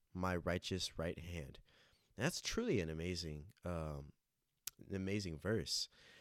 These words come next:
I think that's really just showing how we should not fear. We should not, you know, we should have confidence in the Lord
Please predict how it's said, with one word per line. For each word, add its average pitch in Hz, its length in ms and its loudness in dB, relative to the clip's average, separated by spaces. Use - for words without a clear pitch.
I 110 100 2
think 120 200 2
that's 110 240 4
really 113 320 6
just 101 200 6
showing 98 520 6
how 90 480 4
we 107 100 4
should 110 180 6
not 101 180 6
fear. 107 540 4
We 98 120 0
should - 180 2
not, 92 360 4
you 92 120 2
know, 82 100 2
we 95 140 0
should 107 140 2
have 101 120 0
confidence 113 580 0
in 107 100 2
the 92 100 4
Lord 98 380 2